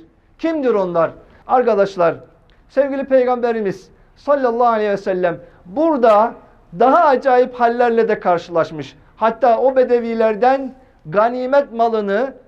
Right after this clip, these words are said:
Efendimiz'den alabilmek adına cübbesini yırtanlar bile olmuş. Efendimiz'e taarruz edenler olmuş.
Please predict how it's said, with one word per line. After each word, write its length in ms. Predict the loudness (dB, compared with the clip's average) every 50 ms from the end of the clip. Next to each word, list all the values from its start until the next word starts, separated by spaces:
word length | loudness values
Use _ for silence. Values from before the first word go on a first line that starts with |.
| _ _ -6
Efendimiz'den 680 | -4 -2 -2 -2 -2 -2 -4 -6 -6 -6 -4 -4 -2 -2
alabilmek 580 | -2 -2 -2 -2 -4 -4 -6 -4 -4 -2 0
adına 400 | 0 0 0 0 -2 0 -2 -2 -2 -6 -20 _ _ -20 -12 -8
cübbesini 560 | -8 -8 -4 0 0 -2 -2 -2 -8 -8 -6
yırtanlar 680 | -4 -4 -6 -4 -2 -2 -2 0 0 0 0 0 0
bile 140 | -2 -4 -2
olmuş. 500 | 0 -2 -2 -2 -6 -10 -12 -14 -20 -20 _ _ _ _ _ _ _ -2
Efendimiz'e 640 | 0 0 0 0 -2 -2 -2 -4 -2 0 0 0 0
taarruz 400 | 0 0 2 2 0 0 -2 -2
edenler 440 | -2 0 -2 -2 -2 0 0 2
olmuş. 500 | 2 0 -2 -4 -6 -10 -12 -14 -18 -20